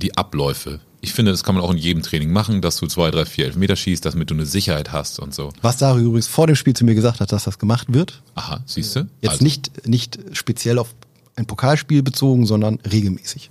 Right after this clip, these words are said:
Speaker 1: Ja, siehst du, also da können wir schon mal dem Trainerteam nichts vorwerfen.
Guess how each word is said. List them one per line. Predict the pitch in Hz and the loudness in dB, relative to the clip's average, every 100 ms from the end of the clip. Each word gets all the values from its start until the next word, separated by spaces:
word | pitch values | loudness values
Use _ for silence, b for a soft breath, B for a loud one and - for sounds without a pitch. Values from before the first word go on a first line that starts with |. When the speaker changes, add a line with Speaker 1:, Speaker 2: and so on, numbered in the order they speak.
| - | -4
Speaker 1:
Ja, | 135 | -2
siehst | 85 - | -2 -4
du, | - | -2
also | 76 65 | -4 -4
da | 76 | -4
können | - 85 | 0 0
wir | 80 | 0
schon | 82 | 0
mal | 76 | 0
dem | 73 | -2
Trainerteam | - 80 69 78 | 0 -2 0 -2
nichts | 73 - | -2 0
vorwerfen. | 98 95 101 92 | 2 2 0 -2